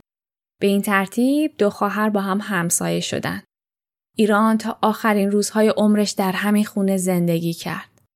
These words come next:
نام ایران در عرصهٔ هنری ایران خیلی شناخته شده بود. اما مثل هر شخصیت معروفی دشمنانی هم داشت.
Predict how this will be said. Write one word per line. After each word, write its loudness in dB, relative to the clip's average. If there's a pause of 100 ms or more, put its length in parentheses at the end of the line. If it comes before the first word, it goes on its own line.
(380)
نام 4
ایران 4
در 4
عرصهٔ 2
هنری 2
ایران 2
خیلی 0
شناخته 0
شده -2
بود. -10 (200)
اما 4
مثل 2
هر 0
شخصیت -2
معروفی 2
دشمنانی 0
هم 0
داشت. -2